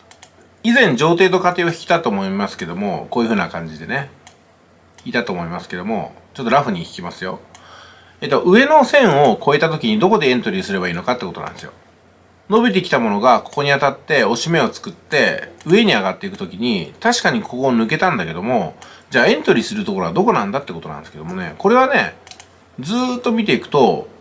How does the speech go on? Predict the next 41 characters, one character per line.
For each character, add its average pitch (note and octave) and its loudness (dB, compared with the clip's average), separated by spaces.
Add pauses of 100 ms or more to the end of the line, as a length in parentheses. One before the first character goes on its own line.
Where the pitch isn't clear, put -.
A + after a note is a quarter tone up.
(140)
こ E3+ -6
こ G#3+ 4
に A3+ 4
力 F#3+ -2
点 G#3 4
が F#3+ 4
一 F#3 4
個 G3+ 2
だ G3+ 4
け G3 4
残 F#3 2
っ F#3 -4
て - -8
る E2 -8
ん - -14
で - -18
す - -18
よ。 - -20 (500)
ま E3+ -2
あ、 - 0
で A3+ 4
す G3+ 0
ん D#3+ 0
で、 D#3 4 (340)
初 - 0
心 B3+ 0
者 A#3+ 4
の F#3+ 4
方 F3 2
は、 F3+ 6
こ D#3 -8
こ G3+ 4
を G3+ 6
な D3 2
ぞ F#3+ 2
っ - -12
た A#2 0
と G#2 -6
こ A#2+ -4
ろ G#2+ 2
を、 A#2+ 2